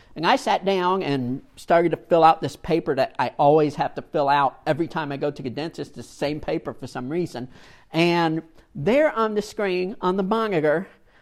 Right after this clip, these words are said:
they were playing one of my favorite Christmas movies, Home Alone.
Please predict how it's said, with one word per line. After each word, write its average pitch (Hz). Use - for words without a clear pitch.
they 170
were 170
playing 175
one 175
of 190
my 165
favorite 170
Christmas 143
movies, 104
Home 185
Alone. 127